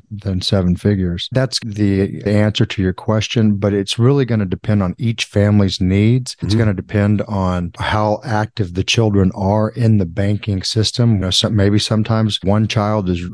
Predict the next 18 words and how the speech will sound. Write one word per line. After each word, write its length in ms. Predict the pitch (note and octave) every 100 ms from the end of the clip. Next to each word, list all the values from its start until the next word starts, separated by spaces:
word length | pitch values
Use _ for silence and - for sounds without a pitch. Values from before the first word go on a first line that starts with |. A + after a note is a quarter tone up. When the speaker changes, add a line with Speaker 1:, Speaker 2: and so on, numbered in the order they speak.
| -
Speaker 1:
a 120 | G#2+
banker 440 | G2+ A#2+ C#3 D#3 D#2+
and 140 | F2+
he 100 | G#2+
really 380 | G2+ A2+ A#2 G#2+
wants 320 | G#2 G#2+ -
to 100 | -
participate 640 | - - C3+ - G#2+ F#2+
in 120 | F#2 F#2+
this, 200 | F#2 -
and 140 | F#2
the 120 | F#2+
others 380 | A#2+ A#2 F#2+ - - - - -
think 240 | G#2+ G2
that 180 | G2 -
they 300 | G2+ G#2 G#2+
know 280 | G2+ F#2+ G#2+
more 200 | G#2+